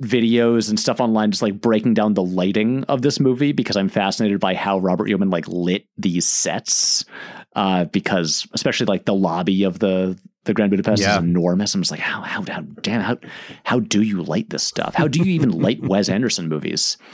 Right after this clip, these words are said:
Speaker 1: Um, but yeah, no, I, I, I wa-, look, as much as I love talking about my close personal friend, Francis Coppola, um,
Speaker 2: <laughs>
Speaker 1: uh, that was not my plan for this one.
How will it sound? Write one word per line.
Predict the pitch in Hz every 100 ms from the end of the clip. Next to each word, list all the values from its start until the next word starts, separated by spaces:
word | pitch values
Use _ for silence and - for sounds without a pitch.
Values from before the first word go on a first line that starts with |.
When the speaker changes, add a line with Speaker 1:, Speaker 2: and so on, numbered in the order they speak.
| - - - -
Speaker 1:
Um, | 117 113 117 113 113 110 - -
but | 135
yeah, | 139 202
no, | 180 180
I, | 165
I, | 147 113
I | 107 117
wa-, | 113 127 -
look, | 147 131 -
as | - 110
much | 135 -
as |
I | 135
love | 110 117 123
talking | - 113 110
about | 117 107 107
my | 101
close | 98 - 123 123
personal | - 107 117 104
friend, | - 95 92 92
Francis | 92 101 98 -
Coppola, | - 85 80 82 123 135 - - -
um, | 95 95 95 131 - - - 170 - - - -
Speaker 2:
<laughs> | - -
Speaker 1:
uh, | 110 110 110
that | 95 127 175
was | 160
not | 147 160
my | 160
plan | - 156 165
for | 156
this | 120 147 -
one. | 76 65